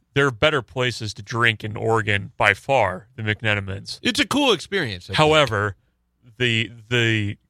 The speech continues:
Speaker 1: the discussion about food in certain places and, you know, bars or whatever, theirs was pretty good, and it was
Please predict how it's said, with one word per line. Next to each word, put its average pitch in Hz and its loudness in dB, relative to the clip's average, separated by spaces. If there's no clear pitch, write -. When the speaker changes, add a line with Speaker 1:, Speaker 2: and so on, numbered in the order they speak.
Speaker 1:
the 117 -4
discussion 135 0
about 110 2
food 123 -2
in 107 -4
certain 110 -6
places 104 -2
and, 95 -6
you 110 -4
know, 95 -4
bars 113 4
or 107 -6
whatever, 95 -4
theirs 123 2
was 101 -10
pretty 110 -2
good, 95 -2
and 113 -2
it 113 -2
was - -14